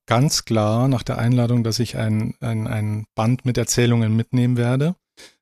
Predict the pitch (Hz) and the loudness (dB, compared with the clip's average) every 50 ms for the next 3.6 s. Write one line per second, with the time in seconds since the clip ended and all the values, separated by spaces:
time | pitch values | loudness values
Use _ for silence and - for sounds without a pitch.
0 | _ - 107 113 107 110 117 120 113 - - 127 123 120 117 117 113 - 117 113 | _ -2 2 2 4 4 4 2 0 0 2 2 4 4 4 2 2 2 0 -2
1 | - - 120 117 117 117 113 113 113 117 127 120 110 110 110 110 - - 127 117 | 0 0 2 2 2 2 4 4 2 2 2 0 0 0 0 0 0 0 2 2
2 | 120 117 117 113 120 127 - - 123 120 117 113 - - - 127 127 131 139 143 | 4 4 4 4 4 4 2 0 0 2 2 0 -2 -2 0 0 2 2 2 2
3 | - - - 131 123 117 117 117 113 113 123 156 | 0 -2 0 2 2 2 2 2 0 -2 -4 -6